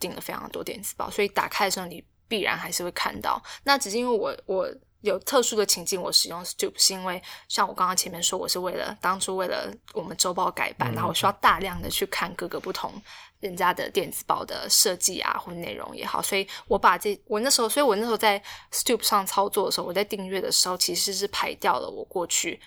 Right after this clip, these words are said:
Speaker 1: 原本订阅的那一些电子报，所以现在我 Stoop 里面是完全是新的一批电子报内容。我现在一直有这个习惯，就是每天晚上稍微去滑一下。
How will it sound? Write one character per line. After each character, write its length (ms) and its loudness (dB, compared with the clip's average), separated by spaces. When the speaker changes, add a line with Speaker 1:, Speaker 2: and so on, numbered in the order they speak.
Speaker 1:
原 140 -4
本 140 -10
订 220 0
阅 120 -6
的 120 -8
那 120 -8
一 80 -8
些 400 0
电 200 -8
子 160 -8
报， 160 2
所 140 4
以 20 6
现 140 6
在 80 8
我 160 0
Stoop 380 2
里 40 -10
面 160 -6
是 120 2
完 200 0
全 280 -6
是 280 0
新 320 4
的 100 0
一 140 -6
批 260 -6
电 220 -6
子 100 -8
报 200 0
内 200 -10
容。 140 -12
我 140 4
现 120 6
在 60 4
一 60 -4
直 80 2
有 80 4
这 80 0
个 40 6
习 240 6
惯， 160 0
就 60 -6
是 100 -4
每 140 -4
天 160 -10
晚 160 -6
上 260 -2
稍 200 0
微 100 -2
去 120 -2
滑 360 -2
一 20 -10
下。 260 0